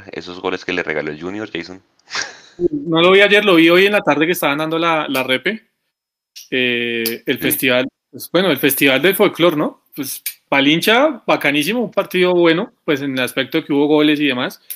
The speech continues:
Speaker 2: Pero es muy frágil ese Pereira en la parte de atrás. Muy, muy, muy frágil, muy livianito, la verdad. Y, y pues por algo está peleando el descenso, hay que decirlo de esa forma. Realmente tiene una nómina muy livianita. Alexis Márquez,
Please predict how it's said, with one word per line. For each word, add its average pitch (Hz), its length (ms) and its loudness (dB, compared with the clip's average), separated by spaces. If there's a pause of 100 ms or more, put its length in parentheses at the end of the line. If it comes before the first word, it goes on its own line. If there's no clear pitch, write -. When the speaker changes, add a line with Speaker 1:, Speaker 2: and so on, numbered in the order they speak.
(720)
Speaker 2:
Pero 135 300 0
es 135 160 -2
muy 165 160 0
frágil 156 320 2
ese 151 160 2
Pereira 127 340 0
en 139 60 -2
la 139 80 -2
parte 123 240 -4
de 127 60 0
atrás. - 400 -10
Muy, 151 320 -2
muy, 147 240 0
muy 147 200 -2
frágil, 147 460 0
muy 143 300 0
livianito, 160 600 2
la 156 100 0
verdad. 127 400 -2 (800)
Y, 120 760 0 (800)
y - 80 -20
pues 117 140 -8
por 120 180 -6
algo 117 160 -4
está 147 180 0
peleando 156 280 4
el 156 60 2
descenso, 151 340 0
hay 120 80 -2
que 156 100 2
decirlo 139 280 2
de 147 60 4
esa 147 120 2
forma. 147 320 0
Realmente 127 440 0
tiene 156 180 2
una 156 180 2
nómina 156 360 2
muy 139 240 2
livianita. 147 460 4
Alexis 147 280 2
Márquez, 151 540 -2